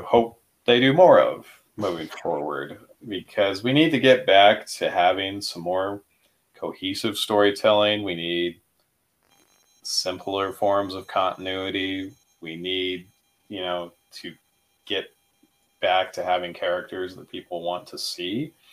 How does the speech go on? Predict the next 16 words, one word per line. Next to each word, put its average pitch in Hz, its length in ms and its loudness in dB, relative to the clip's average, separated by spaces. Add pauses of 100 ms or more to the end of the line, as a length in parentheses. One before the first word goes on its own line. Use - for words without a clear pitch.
(520)
like 87 280 -2
Loki, 135 540 -2 (360)
so 92 260 -4
that 82 340 0 (280)
when 95 180 -12
you 92 160 -6
<laughs> - 180 -10
wanna 123 240 0
do 104 320 -6
these 90 640 -12 (560)
huge 92 340 -8
crossovers, 98 1200 2
these 80 260 -12
huge 80 300 -14
payoffs, 87 920 0 (280)
like 95 360 -4